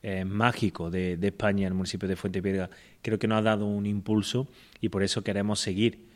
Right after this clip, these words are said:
trabajando en esta materia turística, y una señal de ello son estos presupuestos dos mil veinticinco, donde con estos presupuestos vamos a hacer realidad, eh, que durante este año se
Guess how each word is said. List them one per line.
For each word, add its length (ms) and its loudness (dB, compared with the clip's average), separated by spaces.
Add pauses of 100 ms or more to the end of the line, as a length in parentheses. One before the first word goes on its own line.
(180)
trabajando 800 -2
en 120 -2
esta 380 -2
materia 580 -2
turística, 760 -2 (460)
y 300 2
una 220 4
señal 340 0
de 80 6
ello 180 6
son 240 0
estos 200 -2
presupuestos 540 0
dos 80 0
mil 140 -2
veinticinco, 640 0
donde 400 0 (320)
con 120 0
estos 200 0
presupuestos 460 2
vamos 260 4
a 40 0
hacer 240 0
realidad, 600 2 (360)
eh, 220 -6
que 80 -2
durante 320 -2
este 280 0
año 240 2
se 440 -6